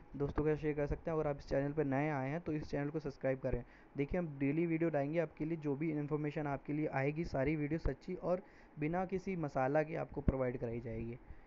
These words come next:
ऐसा कुछ नहीं है दोस्तों, कुछ लोग अपने व्यू बढ़ाने के लिए खाली वीडियो बना रहे हैं, कुछ मतलब कि कोई वीडियो नहीं है उसमें। और कोई भी जानकारी आपको चाहिए इससे रिलेटेड या कोई भी आपके डाउट हों, सारे आप हमारे कमेंट में डाल सकते हैं। हम आपको एक एक क्वेश्चन का आपका आंसर देने की पूरी कोशिश करेंगे।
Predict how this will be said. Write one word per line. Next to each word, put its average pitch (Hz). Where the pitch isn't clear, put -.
ऐसा 147
कुछ 170
नहीं 180
है 190
दोस्तों, 170
कुछ 165
लोग 175
अपने 160
व्यू 156
बढ़ाने 147
के 156
लिए 160
खाली 147
वीडियो 147
बना 147
रहे 156
हैं, 165
कुछ 156
मतलब 151
कि 160
कोई 156
वीडियो 151
नहीं 151
है 165
उसमें। 170
और 180
कोई 202
भी 214
जानकारी 180
आपको 180
चाहिए 175
इससे 160
रिलेटेड 175
या 175
कोई 170
भी 165
आपके 165
डाउट 156
हों, 147
सारे 147
आप 175
हमारे 151
कमेंट 151
में 156
डाल 147
सकते 151
हैं। 185
हम 156
आपको 151
एक 160
एक 175
क्वेश्चन 170
का 160
आपका 147
आंसर 147
देने 143
की 165
पूरी 151
कोशिश 135
करेंगे। 117